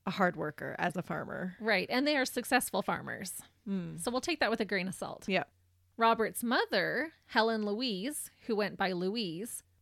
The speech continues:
Speaker 2: was born in Calgary, Alberta, but grew up near Swift Current, Saskatchewan. Louise would become the one who controlled the family. She was definitely the boss.
Speaker 1: Oh, well, maybe he was the loafer and she was the one that was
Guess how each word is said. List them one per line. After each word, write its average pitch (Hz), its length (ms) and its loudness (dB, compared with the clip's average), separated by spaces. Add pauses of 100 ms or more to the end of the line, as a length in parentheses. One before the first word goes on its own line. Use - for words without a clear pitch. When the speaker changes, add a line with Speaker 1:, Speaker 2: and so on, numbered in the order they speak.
(100)
Speaker 2:
was 247 140 4
born 208 220 0
in 214 80 -2
Calgary, 220 440 2
Alberta, 190 560 0 (140)
but 220 140 2
grew 254 180 2
up 277 160 2
near 214 180 0
Swift 220 360 -2
Current, 180 280 -6
Saskatchewan. 208 800 -4 (460)
Louise 262 400 2
would 453 100 2
become 320 300 0
the 269 80 2
one 175 220 0
who 226 160 -4
controlled 208 640 -2
the 175 60 -4
family. 110 520 -8 (180)
She - 180 -6
was 254 200 2
definitely 262 840 0
the 202 220 4
boss. - 560 -2 (240)
Speaker 1:
Oh, 240 80 2
well, 196 160 2
maybe 240 300 0
he 254 200 0
was 240 180 -2
the 208 100 -2
loafer 226 400 0
and 196 160 0
she 220 200 -2
was 269 200 -2
the 226 140 -2
one 185 200 0
that 156 140 -4
was 185 240 -4